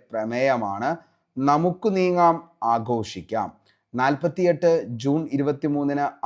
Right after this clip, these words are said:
ആദ്യ ഒളിമ്പിക് ദിനം ആചരിക്കുകയും ചെയ്തു. ആയിരത്തി തൊള്ളായിരത്തി നാൽപത്തി ഏഴ് സ്റ്റോക്ക്ഹോമിൽ നടന്ന അന്താരാഷ്ട്ര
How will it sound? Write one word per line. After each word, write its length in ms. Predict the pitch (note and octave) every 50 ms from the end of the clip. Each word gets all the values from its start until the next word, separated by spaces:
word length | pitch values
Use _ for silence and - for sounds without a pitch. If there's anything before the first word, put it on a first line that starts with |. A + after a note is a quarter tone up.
| A#2 A#2+
ആദ്യ 260 | B2+ C3+ C3 C3+ D3+ C#3 C3 - B2+
ഒളിമ്പിക് 400 | B2+ B2 B2 B2+ C3+ A#2 A#2 B2
ദിനം 200 | B2 A#2+ B2 A#2+ - - - G#2 A2
ആചരിക്കുകയും 680 | A#2 A2+ A#2 B2 A2+ A2 G#2+ A#2 A2 G#2 G#2 G#2 G#2+ A#2+ A#2+ -
ചെയ്തു. 260 | A2+ G2 F2 F2+ E2 - _ _ _ _ _ _ - G2+ A#2
ആയിരത്തി 320 | B2+ C#3 C#3 C3+ C#3 D#3+ C#3
തൊള്ളായിരത്തി 500 | D#3+ D3+ D3+ D3+ D3 D3 D3 D3 C#3+ D3+ D3 C#3+
നാൽപത്തി 480 | C#3+ C#3+ C3+ C#3 C#3+ C3 - D#3 D3+ D3 - - _ - B2 B2
ഏഴ് 240 | B2 A#2 G#2 G2+ A2 C#3 - - _ _ _ _ -
സ്റ്റോക്ക്ഹോമിൽ 720 | - - - D3+ D3+ D#3 D3+ - - F3 E3 E3 E3 E3 D#3+ D#3+
നടന്ന 300 | D#3 D#3 D#3 D3+ D#3 D#3 D3+ C#3+ - - - A#2+
അന്താരാഷ്ട്ര 720 | B2 C3 C3+ D3 D3 D3+ D3 D3 D3 C#3+ - - -